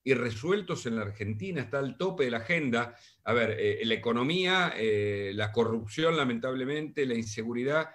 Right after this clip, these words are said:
son temas que están ahí arriba, por eso, eh, esta reunión entre, mm, eh, eh, Garro y Santilli son importantes. Allí anunciaron,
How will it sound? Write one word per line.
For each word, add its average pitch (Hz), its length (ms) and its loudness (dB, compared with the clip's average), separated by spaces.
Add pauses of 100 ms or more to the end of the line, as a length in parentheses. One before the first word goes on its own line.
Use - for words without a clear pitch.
(200)
son 127 300 -2
temas 147 320 4
que 120 100 -8
están 131 260 0
ahí 135 160 2
arriba, 143 380 2
por 131 140 0
eso, 147 380 2 (440)
eh, 110 200 4
esta 135 220 2
reunión 143 480 2
entre, 113 800 2
mm, 95 640 -6
eh, 95 600 -2 (320)
eh, 95 360 -8
Garro 135 300 2
y 117 60 -2
Santilli 127 480 -2
son 131 160 -2
importantes. 143 680 -2
Allí 120 220 0
anunciaron, 147 880 2